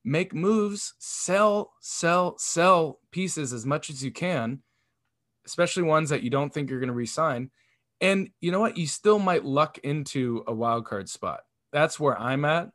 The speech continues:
And, um, I, Doug and Rob, you let me know if we wanna talk specific players. We did mention Jock. We did mention Rodon. I have thoughts on both of them, but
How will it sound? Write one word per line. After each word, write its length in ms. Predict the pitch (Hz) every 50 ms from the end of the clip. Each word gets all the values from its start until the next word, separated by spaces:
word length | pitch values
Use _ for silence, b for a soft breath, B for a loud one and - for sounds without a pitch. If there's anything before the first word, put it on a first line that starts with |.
| _ -
And, 420 | 135 123 127 123 120 120 117 107 - _ _ _ _ -
um, 440 | 127 120 117 113 110 110 107 104 - b b b b b b b b b b b _ _ _ _ _ -
I, 200 | - 113 - -
Doug 540 | - - 120 117 165 175 170 165 160 156 123 - - -
and 200 | 156 151 147 147
Rob, 280 | 143 139 139 139 139
you 180 | 147 113 156 165
let 140 | 175 170 160
me 80 | 160
know 200 | 156 151 139 127
if 120 | 127 120 -
we 80 | 170
wanna 240 | 180 190 196 185 165
talk 340 | - - 160 143 127 - -
specific 1200 | - - - - - 139 127 110 - - - - - - 139 135 - - 143 135 131 - _ _ _ _ - - _ _
players. 440 | - 139 127 123 120 120 123 117 -
We 80 | 113
did 200 | 101 117 120 120
mention 460 | 127 131 127 127 117 - - 139 131 113
Jock. 400 | 123 123 117 117 117 113 - -
We 120 | 104 101
did 220 | 98 113 113 113
mention 380 | 120 117 117 117 113 - 120 113
Rodon. 360 | 113 110 104 110 104 104 104
I 120 | 101 117 135
have 180 | 147 143 123
thoughts 340 | - 139 131 131 131 - -
on 120 | 127 107
both 260 | 92 110 117 123 - 135
of 60 | 123
them, 340 | 127 127 131 139 147 139 -
but 260 | - 117 110 - -